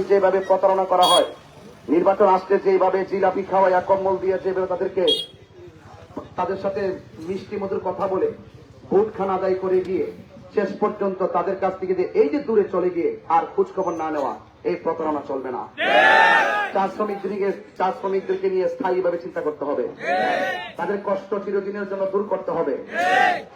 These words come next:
এবং তাদের শিক্ষার মান উন্নয়ন করতে হবে, এবং তাদের উপরে মামলা, হয়রানি, কোনো ধরনের নির্যাতন চলবে না, এবং তাদেরকে শান্তিপ্রিয়ভাবে, স্বাধীনপ্রিয়ভাবে চলার সুযোগ দিতে হবে। সময় খুব অল্প, তাই কিছু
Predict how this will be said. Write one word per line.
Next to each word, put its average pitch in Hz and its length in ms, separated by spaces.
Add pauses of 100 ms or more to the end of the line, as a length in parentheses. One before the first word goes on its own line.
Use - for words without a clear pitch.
এবং 190 100 (100)
তাদের 196 180 (160)
শিক্ষার 202 360
মান 202 180
উন্নয়ন 208 320
করতে 190 260
হবে, 185 180 (800)
এবং 190 140 (120)
তাদের 196 280
উপরে 202 180 (180)
মামলা, 190 380
হয়রানি, 196 320 (120)
কোনো 190 160
ধরনের 190 180
নির্যাতন 190 380 (120)
চলবে 185 260
না, - 80 (880)
এবং 202 200
তাদেরকে 202 340
শান্তিপ্রিয়ভাবে, 196 720
স্বাধীনপ্রিয়ভাবে 196 720
চলার 180 240
সুযোগ 180 260
দিতে 180 200
হবে। 156 160 (840)
সময় 196 320
খুব 196 180
অল্প, 190 180 (320)
তাই 190 160 (460)
কিছু 226 160